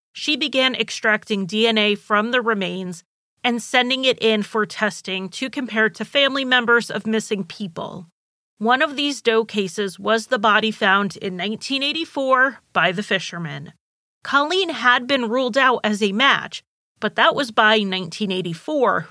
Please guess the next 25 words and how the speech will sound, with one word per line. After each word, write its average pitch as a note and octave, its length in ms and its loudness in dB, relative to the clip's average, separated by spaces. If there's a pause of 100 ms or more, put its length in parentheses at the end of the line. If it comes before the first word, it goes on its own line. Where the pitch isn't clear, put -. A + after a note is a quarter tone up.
forensic G3 520 0
standards, F3 640 -2
and F3 160 -10
certainly C4 400 0
not A3+ 240 4
as G3+ 140 -2
definitive G#3+ 840 2
as F#3+ 380 2
D G#3 200 0
N F#3 140 -2
A. E3+ 480 -6 (1120)
Though B3+ 300 2
the D4+ 100 2
body G3 400 2
had A3+ 240 2
been A#3 160 2
buried, F#3 500 0
they G3+ 140 -4
kept - 320 -4
the C#4 100 2
skull G#3+ 520 -2
and G3+ 200 -4
mandible G3 680 -4
in C4+ 180 -4
storage A3+ 640 2